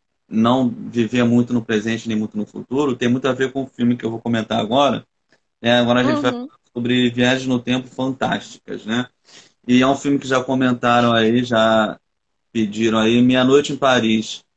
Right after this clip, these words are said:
Speaker 1: né? Meia Noite em Paris, pra quem não viu, é um filme do Woody Allen com Owen
Speaker 2: Uhum.
Speaker 1: Wilson, que é um ator que muito engraçado, só olhar pra cara dele eu já rio,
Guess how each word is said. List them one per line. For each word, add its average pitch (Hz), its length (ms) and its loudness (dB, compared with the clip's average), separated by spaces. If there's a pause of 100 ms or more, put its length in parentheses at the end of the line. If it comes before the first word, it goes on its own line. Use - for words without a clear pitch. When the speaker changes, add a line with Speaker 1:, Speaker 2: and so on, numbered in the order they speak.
(260)
Speaker 1:
né? 113 300 0
Meia 113 200 0
Noite 117 240 -2
em 123 40 -10
Paris, 110 400 0
pra 107 160 -8
quem 110 140 -8
não 107 200 -2
viu, 120 380 0 (540)
é 110 180 0
um 113 640 -2
filme 120 160 -12
do 113 120 -2
Woody 113 200 0
Allen 131 440 0 (520)
com 123 500 4
Owen 277 340 4
Speaker 2:
Uhum. - 160 6
Speaker 1:
Wilson, 262 220 0 (540)
que - 100 -10
é 107 40 -2
um 110 320 2
ator 110 500 0
que 107 800 -4
muito 120 440 0
engraçado, 120 540 0
só - 140 -4
olhar 123 180 0
pra 123 140 -4
cara 113 260 0
dele 110 280 -2
eu 110 80 0
já 110 180 -6
rio, 113 340 -4